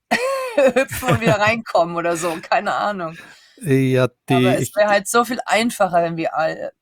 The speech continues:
Speaker 1: eine doppelte Staatsbürgerschaft hätten.
Speaker 2: Ja, natürlich.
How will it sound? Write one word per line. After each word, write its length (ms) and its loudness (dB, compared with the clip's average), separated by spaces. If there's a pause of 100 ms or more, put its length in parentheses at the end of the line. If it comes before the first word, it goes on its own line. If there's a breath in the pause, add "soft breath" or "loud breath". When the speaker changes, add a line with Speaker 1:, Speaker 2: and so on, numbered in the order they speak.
(120)
Speaker 1:
eine 240 -8
doppelte 400 -2
Staatsbürgerschaft 920 -6
hätten. 420 -12 (400)
Speaker 2:
Ja, 260 0
natürlich. 580 -4